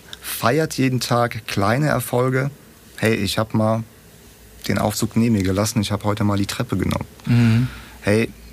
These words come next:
Speaker 1: ich hab heute mal, äh, das Auto stehen gelassen, ich bin, äh, zur Post gegangen und ich bin irgendwie auf meine sechstausend, siebentausend Schritte gekommen.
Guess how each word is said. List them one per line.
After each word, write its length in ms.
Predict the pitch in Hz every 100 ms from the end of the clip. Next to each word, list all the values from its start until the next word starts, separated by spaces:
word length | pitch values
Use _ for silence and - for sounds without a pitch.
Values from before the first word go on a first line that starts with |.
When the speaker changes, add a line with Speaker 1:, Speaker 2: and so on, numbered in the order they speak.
| - -
Speaker 1:
ich 140 | -
hab 260 | 123 - -
heute 240 | 120 120
mal, 360 | 107 104 113 135 - - - - - -
äh, 500 | 107 104 107 107 107 - -
das 180 | - -
Auto 200 | 120 113
stehen 300 | 107 127 127
gelassen, 400 | 101 98 104 113
ich 140 | 101 104
bin, 320 | - 117 117 - - -
äh, 640 | 101 101 101 98 98 98 -
zur 180 | - 110 -
Post 380 | 107 - - - -
gegangen 440 | - 107 123 104 90 95 110
und 100 | 101
ich 100 | 95
bin 140 | - 113
irgendwie 260 | 110 110
auf 140 | 110 107
meine 440 | 107 107 107 107 107 -
sechstausend, 200 | - 110 -
siebentausend 480 | 110 107 110 107
Schritte 240 | 107 - 113
gekommen. 380 | 104 - 90